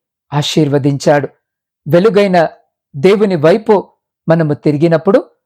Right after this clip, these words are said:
వెలుగు మన మీద ప్రసరిస్తుంది. జీవాధిపతి అయిన దేవుని వైపు మనము తిరిగినప్పుడు ఆయనలో ఉన్న జీవాన్ని మనము పొందుకుంటూ ఉంటాం. ప్రియ సహోదరి, సహోదరుడా,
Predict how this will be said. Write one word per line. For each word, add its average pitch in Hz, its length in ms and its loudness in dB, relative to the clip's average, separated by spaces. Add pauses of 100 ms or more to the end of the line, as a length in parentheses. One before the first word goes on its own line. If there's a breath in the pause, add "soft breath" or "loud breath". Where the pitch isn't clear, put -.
(360)
వెలుగు 190 520 2 (460)
మన 170 200 0
మీద 165 260 -2 (720)
ప్రసరిస్తుంది. 151 920 -2 (400)
జీవాధిపతి 175 720 2
అయిన 151 200 2
దేవుని 180 420 0
వైపు 185 520 0 (420)
మనము 165 260 0
తిరిగినప్పుడు 165 800 0 (540)
ఆయనలో 233 420 2
ఉన్న 180 240 0
జీవాన్ని 175 800 0 (420)
మనము 151 280 0
పొందుకుంటూ 175 680 0
ఉంటాం. 143 400 0 (580)
ప్రియ 156 120 2
సహోదరి, 190 520 0
సహోదరుడా, 147 720 0